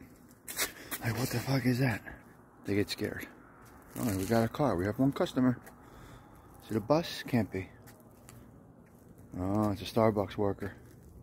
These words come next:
There's Starbucks right there. See it? Right there, walking distance, next to the cigar shop.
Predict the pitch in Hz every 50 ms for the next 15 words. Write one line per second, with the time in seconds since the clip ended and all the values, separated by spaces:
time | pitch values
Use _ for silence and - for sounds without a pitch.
0 | - - - - - - - - - - - - - - - - - - - -
1 | - - 113 117 110 - - 135 120 117 110 104 107 98 - 117 113 117 117 -
2 | 120 110 104 - - 127 135 143 - - - - - - - - - - - -
3 | - - - - - - - - - - - - - - - - - - - -
4 | 143 147 165 151 113 101 101 104 107 107 - 117 107 101 95 98 - 101 95 -
5 | - - - - - - 117 110 - - 110 104 104 - - 101 110 104 98 -
6 | - 104 98 -